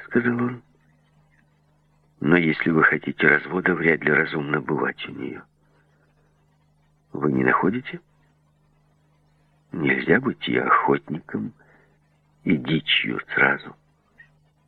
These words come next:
«Благодарю за предостережение», — сказал Сомс. «Вы очень добры. Но я еще не решил окончательно». «Но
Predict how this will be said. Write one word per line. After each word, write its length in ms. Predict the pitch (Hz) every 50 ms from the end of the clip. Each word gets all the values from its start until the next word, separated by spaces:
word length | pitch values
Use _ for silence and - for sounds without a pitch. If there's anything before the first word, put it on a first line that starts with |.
| _ _ _ _ _ _ _ _ _
«Благодарю 840 | - 76 62 - 69 73 76 92 101 - 147 156 - - 139 156 175
за 200 | 170 175 175 185
предостережение», — 1300 | - - - 156 151 156 151 - - - 170 147 156 170 - - 71 69 67 64 - - - 135 - - - - _ - -
сказал 400 | - - - 123 113 71 57 -
Сомс. 340 | - - 73 67 64 - - - - - - _ _ _ _ _ _ _ _ _ _ _ _ _ _ _ _ _ _ _ - - - - _ _ _
«Вы 160 | 196 175 139
очень 480 | 80 57 58 - - - - 69 65 -
добры. 420 | - 60 60 - - - - - - - _ _ _ _ _ _ _ _ _ _ _ _ - _ _ _ _ _ _ _ _ _ _ _ _ _ _ _ _ _ _ _ -
Но 320 | 147 151 147 151 156 160
я 160 | 160 165 165
еще 280 | 165 165 - - - 180
не 180 | 170 170 170
решил 380 | 156 160 160 - - - 156 151
окончательно». 800 | 147 - - 143 139 135 - - - - 147 139 139 143 143 - _ _ _ _ _ _ _ _ _ _ _ _ _ _ _ _ _ _ _ _ _ _ _ _ _ _ _ _ _ _ _ _ _ _ _ - - -
«Но 600 | - - 53 58 65 69 65 64 64 62 65 65